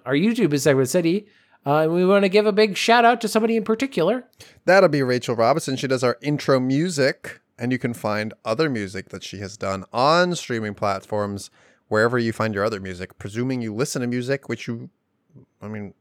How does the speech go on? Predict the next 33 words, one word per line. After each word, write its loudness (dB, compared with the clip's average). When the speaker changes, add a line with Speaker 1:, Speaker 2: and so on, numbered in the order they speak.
Speaker 2:
everybody, 2
even 2
ghosts 6
listen 0
to 0
music. -2
Come 2
on, 6
get 4
your 4
mind 4
and 4
Speaker 1:
Mm. 0
Speaker 2:
your 0
face 0
out 6
of 8
that 4
Papa 4
John's 0
and -4
get 4
over 6
to 0
Spotify. 0
Come -4
Speaker 1:
Come 0
on. 0
Speaker 2:
on. -8
Speaker 1:
Give -4
us -6
those -6
ratings. -8